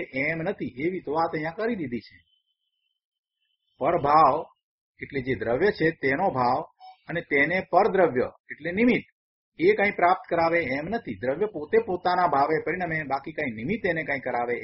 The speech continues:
એમ તો બિલકુલ વાત છે જ નહીં. શું કહ્યું? કે નિમિત્ત છે પણ તે પરભાવને એટલે કે જે દ્રવ્ય છે તેના ભાવને પ્રાપ્ત કરાવે એમ નથી. આગળ કહે છે છેલ્લા પેરેગ્રાફમાં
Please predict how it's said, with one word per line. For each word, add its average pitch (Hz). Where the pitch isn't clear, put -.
એમ 165
તો 143
બિલકુલ 120
વાત 107
છે 196
જ -
નહીં. 101
શું 151
કહ્યું? 156
કે 135
નિમિત્ત 123
છે 202
પણ 196
તે 185
પરભાવને 156
એટલે 151
કે 165
જે 135
દ્રવ્ય 131
છે 185
તેના 147
ભાવને 131
પ્રાપ્ત 127
કરાવે 131
એમ 180
નથી. 120
આગળ 127
કહે 123
છે 170
છેલ્લા 143
પેરેગ્રાફમાં 147